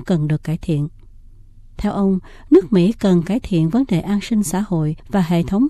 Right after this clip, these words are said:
Medicare, chú trọng hơn đến lĩnh vực kinh tế tư nhân, đồng thời những luật lệ lỗi thời,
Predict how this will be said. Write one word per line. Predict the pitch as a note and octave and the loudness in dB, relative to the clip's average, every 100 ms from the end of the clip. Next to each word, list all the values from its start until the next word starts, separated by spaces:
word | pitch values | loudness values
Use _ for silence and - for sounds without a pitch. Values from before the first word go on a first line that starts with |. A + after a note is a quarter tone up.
| - | 0
Medicare, | A3 G#3+ - G#3+ G3 F#3 - - - - | 0 0 -2 -2 -2 -4 -12 -20 -18 2
chú | D#4+ | 2
trọng | - F3 F#3 | 4 0 2
hơn | A3+ G#3 | 2 4
đến | A3+ | 4
lĩnh | C#4+ G#3 | 2 2
vực | - D#3+ | 0 -4
kinh | - G3+ | -2 0
tế | G3+ C4+ | 0 0
tư | - | 0
nhân, | G#3+ G3+ G#3 G3 - - - - | 2 2 2 0 -4 -20 -12 0
đồng | A3 | 2
thời | G3+ G#3+ G3+ | 2 2 4
những | A#3 | 4
luật | C4 F3+ | 4 2
lệ | F3+ E3+ | 0 0
lỗi | F3+ E3+ A#3+ | 2 0 0
thời, | - F#3 D#3+ | 0 0 0